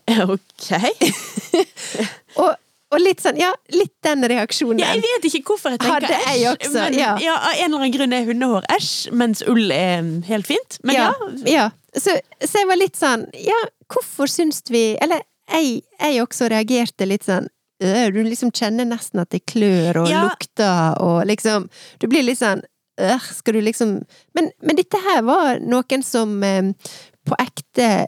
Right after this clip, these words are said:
Speaker 2: liksom tok tak i liksom hundehår og hundepels, og
Speaker 1: Men kan det være
Speaker 2: gjorde det
Speaker 1: hvilken
Speaker 2: om
Speaker 1: som
Speaker 2: til
Speaker 1: helst?
Speaker 2: garn.
Speaker 1: Hvilken som helst hund? Altså, jeg kan forstå liksom hunder som mynde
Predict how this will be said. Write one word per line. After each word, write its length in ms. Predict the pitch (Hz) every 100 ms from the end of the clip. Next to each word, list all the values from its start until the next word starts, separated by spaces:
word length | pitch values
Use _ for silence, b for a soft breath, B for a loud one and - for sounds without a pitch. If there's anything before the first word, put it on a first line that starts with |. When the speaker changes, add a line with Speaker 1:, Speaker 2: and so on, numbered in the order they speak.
| -
Speaker 2:
liksom 440 | 214 - 220 - - _ _
tok 320 | - 247 -
tak 320 | - 220 180 - -
i 380 | 214 202 170 -
liksom 300 | 190 190 190 - - 208 196 202 220
hundehår 1040 | 202 170 165 _ _ _ - 180 160 156 156
og 180 | 180 180
hundepels, 720 | 202 185 202 - 180 165 - -
og 300 | 262 233 175 -
Speaker 1:
Men 160 | 339
kan 180 | - 339
det 80 | 277
være 160 | 269 277
Speaker 2:
gjorde 160 | 330 294
det 140 | 285
Speaker 1:
hvilken 200 | - 262
Speaker 2:
om 60 | 226
Speaker 1:
som 120 | 185
Speaker 2:
til 180 | 277 208
Speaker 1:
helst? 120 | 202
Speaker 2:
garn. 320 | 226 214 185 180 B B
Speaker 1:
Hvilken 320 | - 359 233
som 120 | 190 233
helst 180 | 214 -
hund? 140 | 277
Altså, 180 | 240 302
jeg 100 | -
kan 140 | 302
forstå 300 | 262 277 330 226
liksom 260 | 202 339
hunder 220 | 285 262
som 180 | 285 220 208
mynde 540 | 220 214 254 202 254